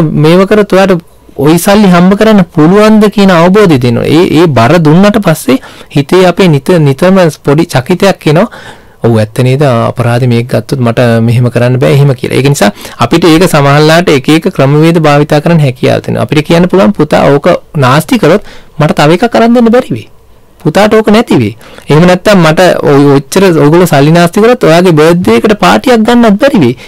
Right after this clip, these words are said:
කේක් කෑල්ලක් කන්න බැරි වෙයි," කියලා. මොකද ඕන වෙලාවක දැන් ළමයා පු-, පුරුදු පුහුණු වෙන්නේ අර අපි ඉස්සර කියන වගේ කැරට් වලේ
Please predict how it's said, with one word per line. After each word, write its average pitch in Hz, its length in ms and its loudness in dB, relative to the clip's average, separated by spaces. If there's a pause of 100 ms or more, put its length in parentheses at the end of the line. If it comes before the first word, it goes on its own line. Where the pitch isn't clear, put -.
(140)
කේක් 226 280 0
කෑල්ලක් 233 400 0
කන්න 220 280 0
බැරි 254 200 2
වෙයි," 139 180 0
කියලා. 110 260 -6 (180)
මොකද 185 240 0 (340)
ඕන 165 240 2
වෙලාවක 208 440 2
දැන් 160 180 0
ළමයා 170 380 2
පු-, - 240 -4
පුරුදු 160 360 0
පුහුණු 196 340 2
වෙන්නේ 285 340 0 (460)
අර 135 140 -2
අපි 123 220 0
ඉස්සර 160 260 0
කියන 180 160 2
වගේ 214 180 2
කැරට් 170 360 0
වලේ 202 220 2